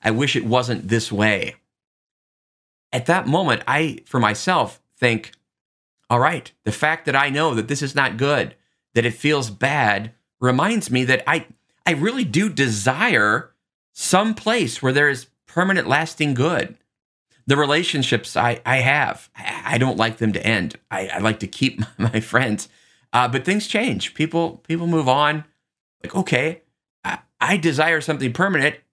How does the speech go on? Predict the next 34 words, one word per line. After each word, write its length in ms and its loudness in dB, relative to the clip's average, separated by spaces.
And 440 0
the 80 -4
fact 240 0
that 120 2
I 60 4
do 460 -2
means 300 2
that 260 0
th-, 180 -4
there 180 -6
is 240 0
some 220 2
place 400 -2
where 100 2
that 160 0
will, 220 0
will 140 0
be 160 2
fulfilled. 560 -2
The 140 -2
absence 540 0
of 120 2
a 60 0
good 340 0
that 80 0
I 80 2
think 220 -2
should 260 0
be 140 2
there 420 0
reminds 580 0
me 120 2
of 120 0
heaven, 400 -2